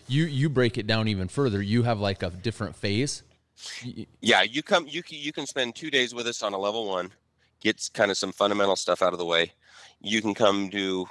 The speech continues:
Speaker 2: level two, and then we can put you in the field for a one-day level three. So you can spend five days with us training, or you can just take it in pieces, or you can do it every year or whatever. And then we do all sorts of cool, uh, other events. Like, we've got level four stuff where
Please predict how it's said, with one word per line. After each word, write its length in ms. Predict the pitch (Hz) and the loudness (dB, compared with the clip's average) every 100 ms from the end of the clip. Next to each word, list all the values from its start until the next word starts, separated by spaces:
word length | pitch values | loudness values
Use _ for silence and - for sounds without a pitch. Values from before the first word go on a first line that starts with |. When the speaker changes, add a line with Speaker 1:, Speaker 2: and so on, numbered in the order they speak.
| - | -2
Speaker 2:
level 260 | 98 87 87 | 0 0 -2
two, 480 | - 151 107 123 139 - _ _ _ _ _ _ _ _ | 2 4 4 0 -8 -20 _ _ _ _ _ _ _ _
and 160 | 101 101 | 2 6
then 300 | 101 101 101 95 | 6 4 0 -6
we 140 | 101 | -8
can 120 | 98 | -8
put 220 | 92 117 | -10 -8
you 60 | 101 | -6
in 40 | |
the 60 | 95 | -6
field 400 | - 117 104 87 | -2 0 2 0
for 440 | - 92 90 87 - | -6 -6 -2 -2 -2
a 60 | |
one-day 360 | 87 92 92 87 | -2 -2 0 2
level 240 | 85 78 | 2 2
three. 240 | 78 92 85 | -4 -6 -4
So 120 | - | -4
you 60 | 95 | -6
can 100 | 113 | -4
spend 260 | - 147 | 0 0
five 300 | - 107 104 | 2 2 2
days 240 | 80 90 87 | 0 -6 -4
with 140 | 85 | -8
us 100 | 80 | -8
training, 480 | - 98 92 87 82 - - - - _ | -8 -4 -2 -2 -4 -10 -20 -20 -20 _
or 220 | 117 107 | 0 2
you 160 | 104 101 | 2 0
can 140 | 98 | -2
just 180 | 95 - | -4 2
take 200 | 110 - | 2 2
it 60 | - | -4
in 100 | 87 | -4
pieces, 520 | 160 156 160 151 131 | -2 0 2 0 -2
or 140 | 107 | -4
you 180 | 98 95 | -4 -6
can 320 | - 87 85 - _ _ _ _ | -6 -6 -8 -12 _ _ _ _
do 140 | 110 107 | 0 4
it 80 | 98 | 4
every 240 | 90 90 | 2 0
year 320 | 104 131 127 | 2 4 6
or 120 | 110 90 | 4 4
whatever. 420 | 101 110 92 87 - - - | 4 4 2 -6 -12 -18 -10
And 100 | 110 | 2
then 100 | 131 | 2
we 80 | 147 | 4
do 140 | 131 131 | 2 4
all 100 | 120 | 4
sorts 260 | - 117 | 2 -6
of 40 | - | -8
cool, 400 | - 113 98 95 - | -8 -2 -2 -4 2
uh, 200 | 98 92 - | 4 4 -2
other 360 | 95 110 98 | 0 2 2
events. 460 | 87 90 82 - - | 2 2 0 0 0
Like, 140 | 87 - | 0 0
we've 120 | 92 | 0
got 160 | 95 | 2
level 240 | 98 92 87 | 4 2 -2
four 240 | 107 101 | -2 -2
stuff 340 | - 92 82 90 | 0 0 0 0
where 320 | 90 87 | 2 4